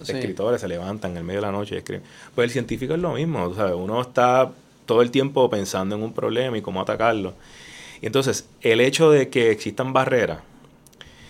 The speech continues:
Speaker 2: eh, que son barreras totalmente burocráticas, administrativas,
Speaker 1: Que no añaden valor.
Speaker 2: pues no aña-, no le añaden valor a que ese investigador pueda adelantar sus cosas.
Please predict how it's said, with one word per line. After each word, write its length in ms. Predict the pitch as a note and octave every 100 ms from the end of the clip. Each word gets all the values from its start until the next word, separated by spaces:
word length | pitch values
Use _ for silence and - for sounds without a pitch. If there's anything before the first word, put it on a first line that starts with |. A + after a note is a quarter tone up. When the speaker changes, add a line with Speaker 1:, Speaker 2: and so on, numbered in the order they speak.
| - -
Speaker 2:
eh, 180 | G2+ -
que 140 | A2+
son 180 | G2 G2+
barreras 400 | A#2 B2 C3 B2+
totalmente 880 | - G#2 G2 F#2 G#2 A2 - A#2+ A#2
burocráticas, 760 | G#2 F#2+ F#2 F2+ G2 A2 G#2 G2+
administrativas, 800 | F#2 F#2+ F#2+ - F#2+ B2 B2+ G2
Speaker 1:
Que 60 |
no 80 | A2+
añaden 320 | A2+ A#2 A#2+
valor. 160 | A#2+ G#2+
Speaker 2:
pues 140 | A2+
no 200 | A2 A2
aña-, 260 | A#2 B2+ C#3
no 160 | A#2+ A2+
le 60 |
añaden 380 | A#2 C3 C#3 C#3
valor 360 | C3 C#3+ C#3+ C3+
a 120 | A2+
que 460 | - G2 F#2+ F#2 F#2+ - _ -
ese 180 | G#2 A2
investigador 540 | A2+ A#2+ C3 B2+ C3
pueda 480 | B2 F2+ F#2+ G#2+ F#2
adelantar 520 | - F#2+ F#2 F2 F2
sus 160 | F2+ G2
cosas. 300 | F#2 D#2+